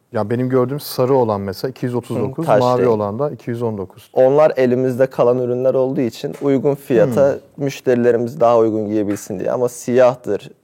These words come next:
Speaker 2: e, bunlar yüksek fiyat olduğu için,
Speaker 1: Hı hı.
Speaker 2: sürekli bir üretim olduğu için tekrar tekrar R P T olarak.
Speaker 1: Ha, şu ürün iki yüz kırk yedi T L siyah olanı. Evet,
Speaker 2: Aynen.
Speaker 1: bunu buldum.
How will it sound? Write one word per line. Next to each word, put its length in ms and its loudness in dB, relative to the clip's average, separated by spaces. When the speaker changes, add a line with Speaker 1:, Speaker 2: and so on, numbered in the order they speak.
Speaker 2:
e, 260 -6
bunlar 280 0
yüksek 380 -4
fiyat 360 -4
olduğu 220 -4
için, 260 -8
Speaker 1:
Hı 360 -16
hı. 40 -8
Speaker 2:
sürekli 380 0
bir 80 -6
üretim 400 -2
olduğu 260 0
için 300 -6
tekrar 440 -2
tekrar 360 -2
R 160 4
P 200 -4
T 100 -8
olarak. 300 -2
Speaker 1:
Ha, 140 -4
şu 180 -4
ürün 200 0
iki 180 -6
yüz 120 -6
kırk 220 -8
yedi 140 -4
T 180 -6
L 80 -6
siyah 440 -4
olanı. 240 -6
Evet, 120 -4
Speaker 2:
Aynen. 300 0
Speaker 1:
bunu 180 -8
buldum. 300 -8